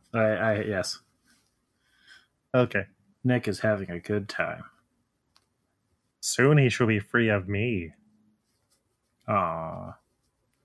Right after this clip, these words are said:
Speaker 1: But then you'll
Speaker 2: No,
Speaker 1: soon
Speaker 2: it's
Speaker 1: be,
Speaker 2: good.
Speaker 1: you'll, but then you'll soon, soon be away from the Oxy, though.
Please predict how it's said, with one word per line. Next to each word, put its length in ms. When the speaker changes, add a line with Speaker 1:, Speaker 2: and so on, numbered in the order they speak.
Speaker 1:
But 140
then 200
you'll 140
Speaker 2:
No, 80
Speaker 1:
soon 180
Speaker 2:
it's 120
Speaker 1:
be, 80
Speaker 2:
good. 100
Speaker 1:
you'll, 140
but 160
then 220
you'll 80
soon, 400
soon 240
be 140
away 200
from 140
the 100
Oxy, 440
though. 220